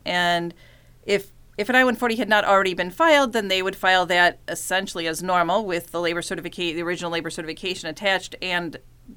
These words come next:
but in this case with proof that they meet the successor requirements. So they would just,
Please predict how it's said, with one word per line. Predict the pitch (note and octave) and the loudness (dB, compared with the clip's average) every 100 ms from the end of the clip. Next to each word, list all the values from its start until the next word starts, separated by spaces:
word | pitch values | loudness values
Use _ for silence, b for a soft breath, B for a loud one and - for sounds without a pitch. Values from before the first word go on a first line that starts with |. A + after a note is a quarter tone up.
| - - | -20 -12
but | F3 | -8
in | E3 | -8
this | F3 - | -10 -8
case | F#3 - | -8 -8
with | F3 - | -14 -8
proof | G3+ F3 - | -6 -6 -8
that | E3 | -10
they | E3+ E3 | -8 -8
meet | F3 D3+ | -8 -10
the | - | -10
successor | - C#3+ G3+ G3+ F#3+ | -12 -6 -4 -4 -4
requirements. | D#3+ - D3+ C#3+ D#3+ A#3+ D4 | -8 -6 -6 -4 -4 -6 -6
So | - - | -12 -12
they | D#3 | -10
would | D#3 | -10
just, | E3 | -12